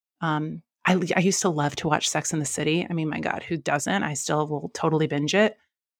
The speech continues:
And I loved Carrie, but I never understood how she could be a writer <laughs> 'cause it sounded so hard.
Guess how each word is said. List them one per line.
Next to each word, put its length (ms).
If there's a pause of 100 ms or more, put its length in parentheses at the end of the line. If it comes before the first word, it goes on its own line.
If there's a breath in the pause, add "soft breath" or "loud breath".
(320)
And 120
I 140
loved 500
Carrie, 340
but 140
I 120
never 260
understood 400
how 100
she 160
could 140
be 120
a 60
writer 500
<laughs> 460
'cause 220
it 120
sounded 360
so 280
hard. 520